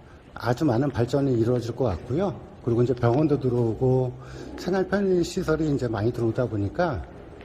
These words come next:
클라게스보다 더 커지는 그런 빌리지가 될 것 같습니다. 이 층 상가 부분이고요.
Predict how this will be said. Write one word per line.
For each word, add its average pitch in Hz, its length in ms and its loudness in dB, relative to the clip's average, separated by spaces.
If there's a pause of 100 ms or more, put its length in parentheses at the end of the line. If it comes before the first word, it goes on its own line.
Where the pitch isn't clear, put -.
(400)
클라게스보다 190 760 -2
더 123 140 0
커지는 170 800 0 (460)
그런 120 260 -2
빌리지가 143 360 2
될 107 180 -2
것 113 100 -2
같습니다. 92 440 -2 (760)
이 117 220 0
층 131 440 2 (240)
상가 151 540 0 (1400)
부분이고요. 107 580 0